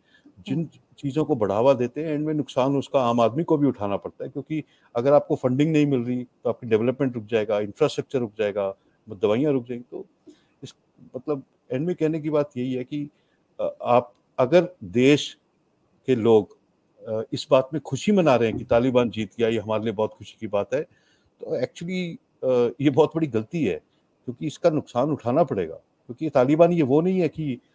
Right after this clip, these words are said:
Speaker 1: आने वाले पाँच सौ सालों तक ये सरकार चला लेंगे, ऐसा नहीं
Speaker 2: हम्म।
Speaker 1: होगा। इन, अगर इनको modern दुनिया के साथ चलना है, चाहे वो तालिबान ही हो,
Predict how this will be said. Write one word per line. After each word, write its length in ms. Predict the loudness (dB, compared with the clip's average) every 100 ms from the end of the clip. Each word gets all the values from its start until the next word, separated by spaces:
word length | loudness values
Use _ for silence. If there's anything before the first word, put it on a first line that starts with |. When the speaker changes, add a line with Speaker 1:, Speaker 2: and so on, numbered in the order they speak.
| _ -2
Speaker 1:
आने 180 | 2
वाले 180 | 2 2
पाँच 280 | 4 2 2
सौ 60 | -4
सालों 260 | -2 -2
तक 140 | -2 -4
ये 60 | -6
सरकार 340 | -2 2 2
चला 240 | 2 -2
लेंगे, 240 | -2 -6 -14 _ _ -16
ऐसा 140 | -8
नहीं 140 | -4 -2
Speaker 2:
हम्म। 80 |
Speaker 1:
होगा। 100 | 0
इन, 120 | -2 -4 _ _ -8
अगर 240 | -2 0 0
इनको 320 | 0 -2 0
modern 380 | 2 2 2 0
दुनिया 280 | 0 0
के 120 | -2 -4
साथ 200 | -2 -2
चलना 300 | -4 -10 -10
है, 100 | -4
चाहे 160 | 0 0
वो 260 | 0 -2 _ _ _ _ _ _
तालिबान 480 | 0 2 4 4 2
ही 160 | 0 2
हो, 260 | 2 -2